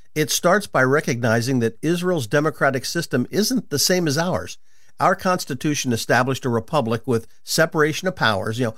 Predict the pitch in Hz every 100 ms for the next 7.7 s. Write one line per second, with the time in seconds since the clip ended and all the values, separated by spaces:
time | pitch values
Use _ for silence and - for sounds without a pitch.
0 | - - 151 135 - - - 262 185 127
1 | 131 131 - 131 120 117 110 104 127 113
2 | 113 143 143 135 120 160 143 113 - -
3 | - - 165 147 185 - 196 175 170 170
4 | 160 147 135 185 175 - - - - -
5 | 165 - 185 214 208 151 139 143 131 196
6 | 165 143 147 147 135 160 160 - 151 135
7 | 104 143 143 180 139 -